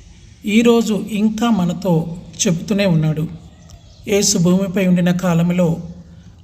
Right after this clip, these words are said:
ఆయన మనుషులను పిలిచినప్పుడు సాధారణంగా "నన్ను స్వీకరించుము" లేక "నా యందు నమ్మిక ఉంచుము" అని చెప్పలేదు, కానీ "నన్ను వెంబడించుమని" చెప్పాడు. యేసును స్వీకరించుట,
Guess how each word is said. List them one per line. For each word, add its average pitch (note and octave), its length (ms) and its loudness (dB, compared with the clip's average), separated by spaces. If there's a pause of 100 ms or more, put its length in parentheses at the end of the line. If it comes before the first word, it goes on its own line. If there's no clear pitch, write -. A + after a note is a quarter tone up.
(140)
ఆయన F#3+ 200 2
మనుషులను F3+ 540 2
పిలిచినప్పుడు F3 720 -2 (220)
సాధారణంగా E3+ 1120 2 (600)
"నన్ను F#3+ 300 4
స్వీకరించుము" F#3 1000 -2 (480)
లేక F3 280 2
"నా F3 320 2
యందు G3+ 220 -2
నమ్మిక F3 400 2 (580)
ఉంచుము" G#3 500 0
అని F3+ 220 0
చెప్పలేదు, F3 580 0 (1400)
కానీ F#3+ 400 4 (320)
"నన్ను G#3+ 240 4
వెంబడించుమని" F#3 720 2
చెప్పాడు. E3 540 -2 (1300)
యేసును G#3+ 500 4
స్వీకరించుట, E3+ 800 0